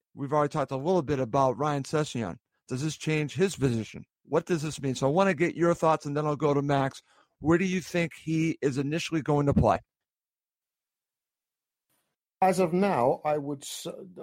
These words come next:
Speaker 2: I actually would suspect he would play on the left, but I, I think that with s-,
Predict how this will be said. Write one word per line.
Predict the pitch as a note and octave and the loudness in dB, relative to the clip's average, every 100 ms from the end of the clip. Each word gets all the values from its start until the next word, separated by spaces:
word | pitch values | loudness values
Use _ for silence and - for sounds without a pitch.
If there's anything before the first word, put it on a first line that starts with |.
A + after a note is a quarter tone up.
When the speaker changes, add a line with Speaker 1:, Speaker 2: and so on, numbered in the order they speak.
| - - D#3 | -18 -14 -6
Speaker 2:
I | E3+ | -4
actually | F3+ - D3 | -4 -6 -8
would | C3 - | -6 -8
suspect | C3 - C3+ B2+ | -12 -8 -6 -6
he | C#3+ | -8
would | B2+ B2 | -8 -10
play | - C#3+ C3 | -6 -4 -4
on | B2+ | -4
the | B2+ | -4
left, | C3+ D3+ G#2 _ _ _ | -2 -2 -6 _ _ _
but | C3+ A#2 | -8 -4
I, | C#3 - - | -4 -6 -6
I | D3+ | -4
think | C3+ E3+ E3+ | -2 -2 -2
that | E3+ | -6
with | F3 D3 C#3+ - - | -10 -10 -12 -18 -18
s-, | - - | -16 -14